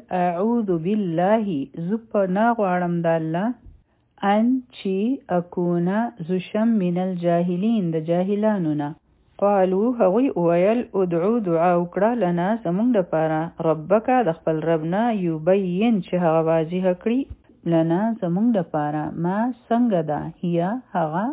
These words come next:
په بریکټ کې ولیکئ غوا. قال وویل، په بریکټ کې ولیکئ موسی علیه السلام، انه بشک هغه، یقول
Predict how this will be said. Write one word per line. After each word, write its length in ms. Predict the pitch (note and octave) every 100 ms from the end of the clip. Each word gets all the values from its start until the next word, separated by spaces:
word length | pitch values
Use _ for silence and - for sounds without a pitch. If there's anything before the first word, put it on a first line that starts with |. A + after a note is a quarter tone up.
| D#4+
په 80 | F#3+ E3
بریکټ 340 | D#3+ D#3+ G#3
کې 80 | G#3+ G3
ولیکئ 340 | F3 E3 F#3 F3+
غوا. 200 | D#3+ D#3+ C#3 - - - _ _ _ -
قال 320 | B3 C4 G#3 D#3+ D3 E3+ -
وویل، 480 | E3+ E3+ E3 G#3 C4+ - _ _ _ -
په 60 | E3+
بریکټ 320 | E3 E3+ A#3 A#3+
کې 80 | -
ولیکئ 320 | F#3 E3+ A3 A#3 G3+
موسی 260 | F#3+ - B3
علیه 200 | G3+ E3+
السلام، 500 | E3 E3 D#3+ E3+ A3 A#3 - _ _ F3
انه 460 | E3+ E3+ E3+ G3 A3+ C4 A#3+
بشک 440 | F#3 F3 F3 E3+ E3 E3
هغه، 260 | D#3+ F3 A#3+ - F3+
یقول 520 | E3+ E3+ A#3+ A#3+ F#3